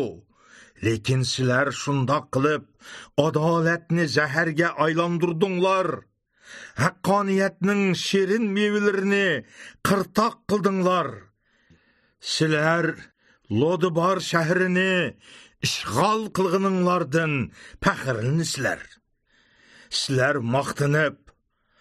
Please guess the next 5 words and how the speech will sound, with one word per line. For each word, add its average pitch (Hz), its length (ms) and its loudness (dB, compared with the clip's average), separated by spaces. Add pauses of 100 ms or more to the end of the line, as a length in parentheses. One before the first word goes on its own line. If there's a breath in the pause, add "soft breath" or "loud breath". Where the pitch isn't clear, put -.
(460 loud breath)
"Qarnoyim 196 840 2
shahrinimi 185 840 0 (460 loud breath)
egilashga 180 760 2 (480 soft breath)
qurbimiz 196 520 2 (100)
yetdi", 220 540 0